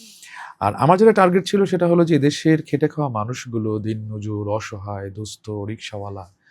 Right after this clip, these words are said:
মানে যাদের জীবনের কষ্ট, গল্পগুলো খুব কঠিন,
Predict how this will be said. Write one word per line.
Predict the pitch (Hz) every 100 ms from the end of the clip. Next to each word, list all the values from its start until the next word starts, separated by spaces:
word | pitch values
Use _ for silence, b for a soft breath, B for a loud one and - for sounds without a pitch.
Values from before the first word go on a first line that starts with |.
| b b b b -
মানে | 139 147 151 151
যাদের | 120 139 156 165 214 156
জীবনের | 127 147 165 165
কষ্ট, | 131 143 -
গল্পগুলো | 143 123 131 - 175 190
খুব | 214 -
কঠিন, | 180 175 - 92